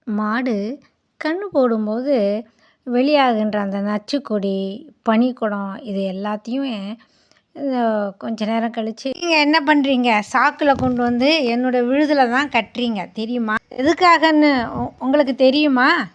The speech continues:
தெரிஞ்சுக்கோங்க. வெள்ளை வெள்ளையா நிறைய சாக்குகள்லாம் தொங்கிட்டு இருக்கு. அதுதான். நான் என்னுடைய முக்கியமான பணி முதல்ல சொன்னேன்.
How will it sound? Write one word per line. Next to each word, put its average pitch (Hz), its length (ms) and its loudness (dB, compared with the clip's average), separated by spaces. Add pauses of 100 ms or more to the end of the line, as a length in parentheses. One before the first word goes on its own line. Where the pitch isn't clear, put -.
(220)
தெரிஞ்சுக்கோங்க. 311 540 2
வெள்ளை 202 220 -8
வெள்ளையா 202 300 -6
நிறைய 202 420 -8
சாக்குகள்லாம் 196 760 -12
தொங்கிட்டு 190 400 -12
இருக்கு. 185 280 -16 (200)
அதுதான். 190 440 -12 (580)
நான் 269 460 -4
என்னுடைய 285 420 -4
முக்கியமான 254 640 -4
பணி 233 260 -4
முதல்ல 220 420 -6
சொன்னேன். 226 560 -10